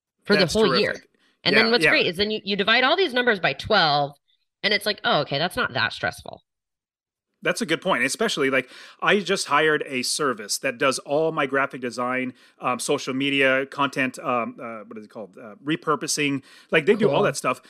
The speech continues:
Speaker 2: but it was a lot of money up front, but it was an entire year. And you start breaking it down to per month. Okay, it's a little more palatable, but then you look at how many things are taking off from other, like, lots and lots. I'm paying a lot of money to other people. Then you realize,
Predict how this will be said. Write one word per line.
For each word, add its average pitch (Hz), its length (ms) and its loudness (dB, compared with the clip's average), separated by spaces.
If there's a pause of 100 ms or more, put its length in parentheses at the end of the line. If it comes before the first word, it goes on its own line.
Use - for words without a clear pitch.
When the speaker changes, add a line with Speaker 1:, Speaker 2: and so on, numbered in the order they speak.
(120)
Speaker 2:
but 240 120 4
it 302 40 -2
was 262 120 2
a 208 60 2
lot 208 180 4
of 156 60 0
money 165 380 0
up 165 220 -4
front, 170 300 -4
but 160 100 -6
it - 20 -4
was 160 120 -4
an 151 100 2
entire 143 460 -4
year. 151 260 -4
And 127 100 -2
you 156 60 -4
start 208 240 -4
breaking 160 320 -4
it 131 160 -8
down 139 400 -4 (300)
to 135 500 -2 (220)
per 175 120 -2
month. 151 360 -2 (100)
Okay, 214 260 0
it's 220 140 -2
a 262 60 -8
little 254 200 -2
more 202 140 -2
palatable, 139 460 -2
but 156 100 -2
then 180 100 -2
you 202 140 -2
look 226 240 0
at 127 260 -6 (320)
how 233 240 -2
many 220 180 -2
things 202 280 -6
are 165 60 -2
taking 170 400 -10
off 165 240 -10
from 139 240 -12
other, 170 340 0
like, 139 320 -4
lots 180 220 0
and 139 80 -4
lots. 143 200 -2
I'm 160 100 -6
paying 220 180 0
a 135 60 -2
lot 143 140 -2
of 139 60 -6
money 143 140 -2
to - 160 -14
other 127 140 -6
people. 131 360 -8 (320)
Then 165 120 -8
you 185 100 -8
realize, 160 400 -2